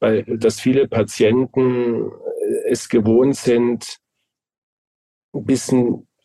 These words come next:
vor allen Dingen am Anfang, die Beschwerden so ein bisschen runterzuspielen, ja. Und gerade bei Männern vielleicht, die sagen, „Ah ja, es geht schon, ne, es tut ein bisschen, aber ich bin ja hart im Nehmen.“ Und es ist auch ein Statussymbol, dass man also das alles erträgt. Und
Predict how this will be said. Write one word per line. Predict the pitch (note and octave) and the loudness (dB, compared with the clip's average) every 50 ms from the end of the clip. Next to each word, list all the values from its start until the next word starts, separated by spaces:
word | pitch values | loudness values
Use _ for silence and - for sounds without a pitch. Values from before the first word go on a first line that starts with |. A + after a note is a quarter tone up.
| _ - | _ -4
vor | - A#2+ G#2+ | 0 2 4
allen | A2+ C#3 C#3 | 4 6 4
Dingen | C3 A#2+ | 4 4
am | A2 G#2+ | 2 0
Anfang, | - G2+ A#2+ A#2 - - A#2+ A2 G2+ | 0 -2 -4 -4 -2 0 -2 0 -2
die | G#2 - | -4 -6
Beschwerden | G#2+ G#2 - - G2+ F#2+ G2 A2 A2+ - G#2+ | -6 -6 -4 -2 0 2 2 2 0 -2 -4
so | - - G#2+ | -6 -6 -8
ein | G2+ F#2+ | -6 -6
bisschen | A2 G#2 - - A2+ G2 | -6 -6 -4 -2 -2 -2
runterzuspielen, | G2 G2+ G#2+ A2 A2 A2+ G2+ - - - F#2+ - - - - G2 F#2 F#2 F2+ F2+ F#2 F#2 F2 F2 E2 - | 0 2 2 2 2 2 0 -2 -4 -6 -6 -6 -6 -6 -4 -2 0 2 2 2 2 2 0 0 -2 0
ja. | - F#2 G2+ A#2 B2+ B2+ | 0 0 0 2 2 0
Und | A#2+ G2+ - G2+ - | 0 0 -2 -4 -2
gerade | - G#2 G#2 G#2 G2+ A2 | 0 0 0 2 2 2
bei | G2+ G#2 G2+ | 2 2 2
Männern | G2 G2 G2 A2 A#2 A2 A2 | 4 4 4 4 4 4 2
vielleicht, | A2 - A2+ G#2 G2+ F#2 F#2+ F#2+ G2 G2+ - - | 0 -2 -2 0 0 2 2 2 0 0 -4 -10
die | - | -10
sagen, | F#2+ - F#2+ F#2 F#2 F#2 G2 F#2+ F2 | -6 -4 -2 0 0 -2 -4 -4 -4
„Ah | D#2+ E2+ | 0 2
ja, | D#2+ F2+ F2 E2 F2 F2+ | 2 2 2 2 0 -2
es | F2+ - - - | -2 -4 -8 -8
geht | - F#2+ F#2+ - | -6 -6 -6 -4
schon, | - - F#2+ F#2 F#2+ F#2+ F#2+ F#2 | -4 -2 -2 -2 -2 -4 -4 -2
ne, | F2 F#2+ G#2 A2+ A#2 | 2 2 4 4 4
es | A#2 A2 - - | 2 0 -4 -8
tut | - - G2 - | -8 -8 -8 -8
ein | G#2 G2+ | -8 -10
bisschen, | G#2 G2+ - - G2+ F#2+ | -10 -10 -8 -6 -4 -2
aber | F#2 - F#2+ F2+ F2+ | -2 -2 -2 -2 -4
ich | - - - | -4 -6 -4
bin | A2 G#2+ G#2 | -2 0 0
ja | G2 F#2 | 2 2
hart | F#2 F#2+ G2 G2 - | 2 0 0 -2 -4
im | G2 F#2+ F#2+ | -6 -6 -2
Nehmen.“ | F#2 F#2 G2 A2 A2 G#2+ A2 G#2 G2+ G#2 G2+ | 0 0 2 2 2 2 0 0 0 0 0
Und | F#2+ F2+ F#2+ F#2+ - | 0 0 -2 -6 -12
es | - - - | -16 -14 -14
ist | G2+ - - | -10 -4 -4
auch | F#2 - | -4 -4
ein | - G2 | -4 -6
Statussymbol, | - - - F2 F2+ F#2+ - - A2+ - - G#2 G#2 G2 G2 G2+ G#2 G2+ | -6 -2 0 0 0 0 0 0 -2 -2 -4 -8 -6 -2 0 0 0 2
dass | G2+ G2 - - - | 0 -2 -4 -2 -4
man | F#2+ F#2 | -2 -2
also | D2+ E2 F#2 F#2+ - - F#2+ | -2 -2 -2 -4 -4 -6 -6
das | - G2 - - | -6 -6 -6 -4
alles | - F2 F#2+ G2+ G2 - - | -2 0 2 2 2 2 0
erträgt. | - - - - - A2 G2 G2+ A2 A#2+ A#2 - - | -2 -2 -2 0 0 2 4 4 4 2 2 -2 -6
Und | - - F#2+ G2+ G2 G2 | -6 -6 -6 -6 -6 -12